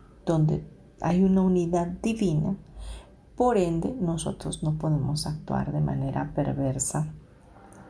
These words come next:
o actuar desde un sistema de pensamiento egoico haciéndole daño a nuestro prójimo.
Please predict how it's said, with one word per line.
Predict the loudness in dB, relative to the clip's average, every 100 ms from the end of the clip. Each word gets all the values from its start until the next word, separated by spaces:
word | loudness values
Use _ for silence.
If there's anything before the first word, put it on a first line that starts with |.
| -10 -2
o |
actuar | -2 -2 -4 0 2 0 -4 -10 -16 -12 -12 -8 0
desde | 0 2 2
un | 2 2
sistema | 0 -2 0 2 4
de | 4 2
pensamiento | -2 0 0 0 0 0
egoico | 2 2 2 0 -4 -2
haciéndole | -2 0 0 0 0 0
daño | 0 0 0 0
a |
nuestro | 0 -2 -2 -4
prójimo. | 0 0 0 -6 -8